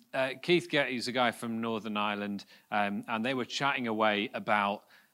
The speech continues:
the lack of quality in wa-, in modern worship music, and, and, um, some of the sort of "Jesus is my boyfriend" songs that they didn't like. So they were kind of having a bit of that sort of a chat and thinking,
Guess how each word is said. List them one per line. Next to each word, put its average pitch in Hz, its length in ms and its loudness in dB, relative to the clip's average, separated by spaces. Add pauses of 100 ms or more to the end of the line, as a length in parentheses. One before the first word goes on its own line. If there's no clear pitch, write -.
(320)
the 117 120 -2
lack 135 580 0
of 113 160 -4
quality 101 560 -4
in 127 120 0
wa-, 120 240 2
in 123 200 0
modern 120 400 2
worship 156 520 0
music, 101 460 -4
and, 120 280 -2 (100)
and, 123 280 -2
um, 120 260 0 (720)
some 147 220 -2
of 123 160 -4
the 127 140 -2
sort 120 320 0
of 110 120 -4
"Jesus 120 380 0
is 110 140 -4
my 113 160 2
boyfriend" 110 540 0
songs 101 420 0
that 98 160 -6
they 107 140 -2
didn't 101 420 -4
like. 107 680 0
So - 220 -4
they 113 140 2
were 113 120 0
kind 160 260 4
of 139 80 2
having 147 280 0
a 123 60 0
bit 135 160 -4
of 110 160 -2
that 143 300 2
sort 131 240 -2
of 117 80 -6
a 123 60 -2
chat 95 420 -2
and 104 120 -8
thinking, 107 440 -4